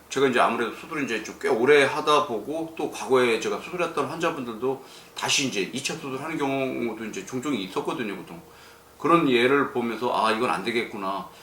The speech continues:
해서 이제 제가 개발해서 시행하는 봉합 방법이 매트리스 봉합 방법인데, 매트리스 봉합 방법은 잠깐 이 그림을 보시면은 앵커에 달려있는 실들이 그 관절 안에 놓여 있지 않습니다. 이중으로 봉합을 하게 되-, 되기 때문에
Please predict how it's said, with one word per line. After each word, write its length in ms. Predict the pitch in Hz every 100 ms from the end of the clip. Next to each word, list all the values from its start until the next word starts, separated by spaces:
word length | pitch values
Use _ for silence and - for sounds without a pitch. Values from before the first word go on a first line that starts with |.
| - -
해서 140 | 175
이제 160 | 165 135
제가 240 | 127 117
개발해서 640 | - 117 120 113 110 113 107
시행하는 580 | - 165 160 151 135 -
봉합 560 | 117 120 117 - -
방법이 560 | - 104 107 131 165 165 - - - - -
매트리스 560 | 92 120 180 165 151
봉합 300 | 123 135 131
방법인데, 720 | 120 117 104 101 90 120 104 - - - - -
매트리스 520 | 110 127 180 196 185
봉합 340 | 160 151 147
방법은 360 | 156 131 127 127
잠깐 300 | - 127 123
이 80 | 110
그림을 360 | 131 139 151 143
보시면은 640 | 107 107 113 107 123 120 - - - - -
앵커에 380 | 117 131 170 165
달려있는 480 | - 127 143 139 131
실들이 1040 | - 220 202 180 165 151 147 139 190 202 - - - - - - -
그 300 | 98 90 -
관절 300 | - 156 -
안에 240 | - 139
놓여 340 | 120 139 156 147
있지 200 | 120 120
않습니다. 460 | 104 104 101 85
이중으로 520 | 80 110 147 196 175 -
봉합을 400 | 127 127 117 123
하게 240 | 139 143
되-, 320 | 123 120 127
되기 360 | - 113 120 117
때문에 560 | 98 87 98 123 98